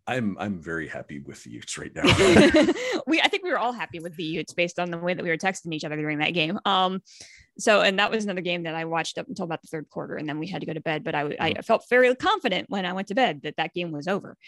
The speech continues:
Speaker 2: Um, and
Speaker 1: I was,
Speaker 2: so
Speaker 1: I was about the same boat. I, I was, I was beat and, and didn't stay up till the bitter end. But, but yeah, I was comfortable.
Speaker 2: So yeah, it'll be, so it'll be interesting. As you said, we're recording this on Sunday. It's gonna be really interesting to see how the committee handles the top four now, now that we know that Oregon will,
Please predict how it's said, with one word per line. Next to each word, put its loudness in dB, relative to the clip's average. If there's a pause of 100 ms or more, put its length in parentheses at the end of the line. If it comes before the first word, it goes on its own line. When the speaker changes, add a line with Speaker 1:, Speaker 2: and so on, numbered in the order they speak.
(140)
Speaker 2:
Um, 0
and -2
Speaker 1:
I 0
was, 0
Speaker 2:
so 0
Speaker 1:
I 2
was 2
about -4
the -10
same -4
boat. -6
I, -6
I -8
was, -10
I -8
was -12
beat -8
and, -12
and -14
didn't -12
stay -12
up -14
till -14
the -16
bitter -12
end. -16
But, -14 (260)
but -14
yeah, -16 (120)
I -12
was -14
comfortable. -16
Speaker 2:
So 0
yeah, 4
it'll 6
be, 2
so 2
it'll 2
be 2
interesting. 0
As 0
you -4
said, 0
we're -2
recording -4
this -10
on -8
Sunday. 0
It's 0
gonna 0
be 4
really 4
interesting -6
to -6
see -4
how -2
the 0
committee -4
handles -4
the -18
top -10
four -8
now, -6
now -4
that -6
we -4
know -2
that -8
Oregon -2
will, -2